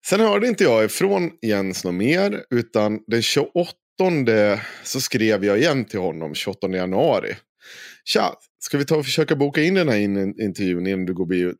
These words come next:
Times Man of the Ye-, eh, Century eller något sånt där", sa jag på skoj. Eh, fick inget svar på det, så att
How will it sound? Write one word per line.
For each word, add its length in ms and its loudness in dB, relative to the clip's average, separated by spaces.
Times 400 -2
Man 260 -2
of 140 -10
the 80 -4
Ye-, 420 -4
eh, 60 -4
Century 680 -2
eller 300 -2
något 120 -4
sånt 140 -12
där", 160 -10
sa 200 -8
jag 140 -8
på 120 -10
skoj. 420 -6
Eh, 280 0
fick 340 -6
inget 260 0
svar 420 -2
på 160 -8
det, 220 -4
så 180 -4
att 140 -6